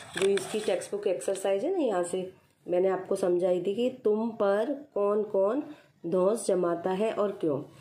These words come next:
घर में कौन जमाता है? घर में तो भैया दीदी जल-, जमाते हैं ना, अपने से बड़े हैं आपसे। अगर आप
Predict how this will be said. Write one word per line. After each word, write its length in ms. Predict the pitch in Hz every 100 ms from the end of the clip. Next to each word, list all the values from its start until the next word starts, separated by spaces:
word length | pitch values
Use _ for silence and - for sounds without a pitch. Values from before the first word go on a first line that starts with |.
| - - -
घर 200 | 196 190
में 180 | 214 220
कौन 220 | 226 220
जमाता 400 | 214 214 202 214
है? 180 | 208 202
घर 180 | 190
में 200 | 165 180
तो 140 | 190 190
भैया 280 | 190 185 196
दीदी 280 | 190 180
जल-, 280 | 190 180 175
जमाते 420 | 170 170 165 165
हैं 80 | 254
ना, 100 | 349
अपने 220 | 233 190
से 100 | 196
बड़े 260 | 202 180 180
हैं 80 | 190
आपसे। 420 | 175 - 180 180 - - -
अगर 200 | 156 180
आप 240 | 185 185